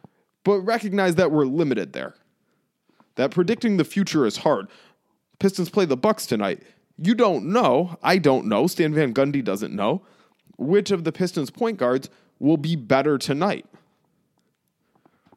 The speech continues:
You wanna bet on Ish Smith? You wanna bet on Reggie Jackson? There are arguments to make either way. But this is, this is going to determine a lot of where the Pistons go from here,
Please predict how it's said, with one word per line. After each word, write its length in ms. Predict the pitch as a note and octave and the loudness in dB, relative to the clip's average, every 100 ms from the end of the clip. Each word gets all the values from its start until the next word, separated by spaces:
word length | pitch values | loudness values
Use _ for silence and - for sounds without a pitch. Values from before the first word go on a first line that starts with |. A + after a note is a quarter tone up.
| _ _ _ _ _ - - - - | _ _ _ _ _ -20 -20 -20 -4
You 120 | A#2+ | 0
wanna 200 | A#2+ A#2+ | 0 0
bet 180 | A2+ C3 | 0 0
on 160 | B2+ | 0
Ish 160 | B2+ C3 | -2 -4
Smith? 340 | - F#3 C#4+ | -4 -4 -2
You 80 | A3 | 0
wanna 200 | F3+ D#3+ | 0 0
bet 140 | D#3 D#3+ | 0 -2
on 120 | D#3 | -2
Reggie 220 | F3+ F3+ | -4 -2
Jackson? 320 | F3+ G#3 A3 | -4 -4 -2
There 120 | G#3 | 2
are 140 | A3+ - | 2 2
arguments 460 | G#3+ A#3+ G3+ F#3+ | 2 0 -4 -6
to 100 | - | -6
make 260 | F3+ G3 - | -4 -4 -4
either 280 | E3 D#3+ B2 | -4 -2 0
way. 340 | C3 G2+ - _ _ _ _ _ _ _ _ _ _ _ _ _ - | 0 -2 -8 _ _ _ _ _ _ _ _ _ _ _ _ _ -4
But 100 | D#3 | 0
this 180 | F#3 B3 | 0 0
is, 160 | B3+ F3 | 0 0
this 220 | A#3 A#3+ | -2 0
is 240 | A#3+ - | -2 -4
going 520 | - D#3 F3+ F#3+ F#3+ E3 | -8 -4 -2 -2 -4 -2
to 160 | F3 | -2
determine 440 | D3+ C3 A3+ A#3+ E3 | -2 -4 -2 0 0
a 60 | |
lot 240 | C#3+ E3+ E3+ | 2 2 2
of 80 | |
where 160 | E3 E3 | -2 -2
the 80 | C3 | -2
Pistons 400 | D#3+ C3+ C3 G#2+ | -4 -6 -6 -2
go 160 | C#3+ | 0
from 200 | C#3+ A2+ | 0 -4
here, 280 | G2+ G2 G#2+ | -4 -4 -6